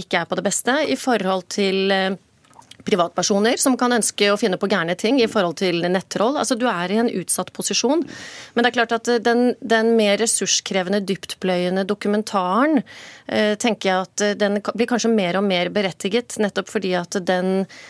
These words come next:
eh, også blir vist i kanaler som på en eller annen måte liksom skjermer litt om s-, filmskaperen bak, hvis det gir mening i det jeg sa nå. Så for å prøve å svare på spørsmålet ditt, så tenker jeg at, eh, sett fra et filmskaperståsted,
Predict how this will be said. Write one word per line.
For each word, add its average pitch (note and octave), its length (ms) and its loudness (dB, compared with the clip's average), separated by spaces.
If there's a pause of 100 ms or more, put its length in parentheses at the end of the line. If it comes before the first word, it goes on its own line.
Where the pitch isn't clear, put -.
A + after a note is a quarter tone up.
(120)
eh, G3 300 2
også - 420 -2
blir G3 340 -2
vist F#3+ 380 -2
i F3+ 120 -2
kanaler F3+ 840 -2
som F#3+ 360 0
på - 240 -2
en G#3 100 0
eller G#3 80 2
annen G#3+ 180 2
måte F3+ 260 -2
liksom F#3 340 -2
skjermer F3+ 760 0
litt F#3+ 220 -4 (120)
om F3+ 440 0 (160)
s-, - 180 -2
filmskaperen F3+ 680 -2
bak, G#3 260 0
hvis F#3+ 140 -2
det F#3+ 120 2
gir F#3 100 0
mening F3 340 0
i F3 40 -4
det F3 160 0
jeg - 80 -4
sa E3 100 -2
nå. F3+ 220 0 (600)
Så G#3+ 160 2 (240)
for - 240 -2
å G3+ 40 -4
prøve G#3 200 0
å - 20 -4
svare F#3+ 220 0
på G3 220 0 (100)
spørsmålet F3 560 -2
ditt, C4 220 -2 (180)
så A#3 160 0
tenker G#3+ 300 0
jeg F3 120 -2
at, - 140 -8
eh, G3 340 0
sett G3 220 -4
fra G3+ 100 0
et - 120 -4
filmskaperståsted, F3+ 1300 -2